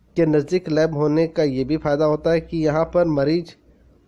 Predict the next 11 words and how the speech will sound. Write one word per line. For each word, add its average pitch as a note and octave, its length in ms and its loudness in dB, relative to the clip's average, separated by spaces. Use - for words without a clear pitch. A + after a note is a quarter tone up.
बिना D#3 260 2
किसी F3 680 -4
के E3 100 0
बताए D3+ 380 2
भी E3+ 140 2
आ D#3+ 140 4
सकता E3+ 380 -2
है। G3+ 340 -4
तीसरा E3 300 0
है G3+ 100 2
चयनित F3+ 580 2